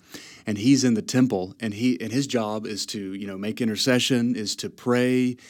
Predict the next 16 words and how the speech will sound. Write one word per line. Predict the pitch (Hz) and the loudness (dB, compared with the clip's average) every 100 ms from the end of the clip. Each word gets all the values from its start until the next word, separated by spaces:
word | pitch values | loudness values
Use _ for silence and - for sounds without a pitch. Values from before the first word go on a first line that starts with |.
| - | -10
you | 107 | -6
know, | 104 | -6
for | 101 98 | -6 -8
God's | 113 113 107 | -4 -4 -6
will | 104 120 120 | -4 -2 -2
to | 110 | -4
be | 104 | -6
done, | 98 127 127 127 | 0 2 2 0
for | - | -2
God's | 101 101 92 | -4 -6 -8
kingdom | - 123 127 113 98 | -8 -2 0 0 -4
to | 104 | -6
come. | - 135 139 139 - - - - - - _ - | -2 2 2 0 -8 -18 -20 -20 -20 -20 _ -4
But | 117 - _ _ _ | -4 -4 _ _ _
he's, | 117 143 123 - | 2 2 2 -2
he, | 120 | -4